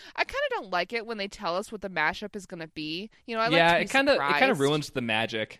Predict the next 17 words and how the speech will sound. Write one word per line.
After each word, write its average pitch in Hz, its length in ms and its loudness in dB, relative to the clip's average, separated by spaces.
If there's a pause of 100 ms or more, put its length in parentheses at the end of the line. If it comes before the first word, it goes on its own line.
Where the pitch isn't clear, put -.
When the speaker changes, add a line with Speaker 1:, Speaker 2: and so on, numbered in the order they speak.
(140)
Speaker 2:
Yeah. 110 280 0 (560)
Speaker 1:
Uh, 156 380 8
Speaker 2:
Um, - 260 -8
Speaker 1:
but 359 420 4 (180)
as 240 240 2
another 247 340 -2
mashup, 208 580 0
another 262 340 -6
twist, - 760 -2 (220)
they're 381 100 -2
going 330 200 -4
to 339 60 -8
be 311 80 -6
dressed 294 400 2
as 240 220 -8
zombies. 226 880 -2 (240)
Speaker 2:
Yes. 147 640 2